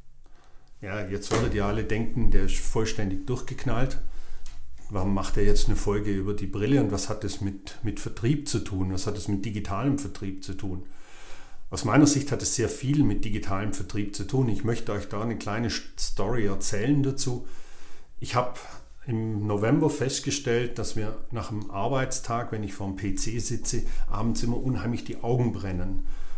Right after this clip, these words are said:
Und ich habe es dann irgendwann auf die Brille zurückführen können,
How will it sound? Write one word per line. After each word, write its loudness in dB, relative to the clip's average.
Und -2
ich -8
habe -4
es -6
dann -4
irgendwann 2
auf -4
die -4
Brille 0
zurückführen 0
können, -2